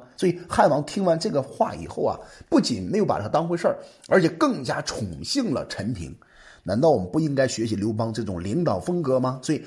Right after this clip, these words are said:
一个人成功一定有他的原因，其中最重要的原因就是他能够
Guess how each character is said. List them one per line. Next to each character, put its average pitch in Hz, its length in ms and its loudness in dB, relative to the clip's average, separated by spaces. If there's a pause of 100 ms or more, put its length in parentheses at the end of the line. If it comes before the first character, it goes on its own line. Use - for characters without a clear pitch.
(120)
一 165 140 0
个 220 100 4
人 196 100 2
成 - 240 -4
功 147 260 -6
一 104 200 -2
定 165 220 0
有 92 160 -2
他 107 100 -4
的 98 80 -4
原 104 240 -2
因， 117 180 -4 (200)
其 - 160 -2
中 202 120 4
最 202 280 -2
重 202 340 2
要 139 180 4
的 98 120 -2
原 98 180 -2
因 107 140 -2
就 123 160 0
是 95 80 -2
他 120 120 0
能 117 240 0
够 - 240 2